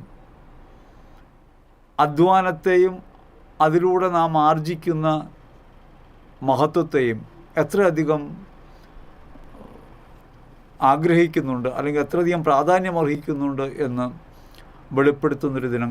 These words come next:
കൂടിയാണ് മെയ് ഒന്ന്. വിശുദ്ധ ഔസേപ്പ് തൻ്റെ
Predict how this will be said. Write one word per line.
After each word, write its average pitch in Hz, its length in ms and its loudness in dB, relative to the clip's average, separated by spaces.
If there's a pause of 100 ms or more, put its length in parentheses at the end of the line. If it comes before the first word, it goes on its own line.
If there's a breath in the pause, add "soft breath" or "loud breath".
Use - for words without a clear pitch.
കൂടിയാണ് 113 480 -4 (380)
മെയ് 107 220 -2
ഒന്ന്. 95 180 -14 (1900)
വിശുദ്ധ 175 280 4
ഔസേപ്പ് 175 480 2 (920)
തൻ്റെ 175 200 4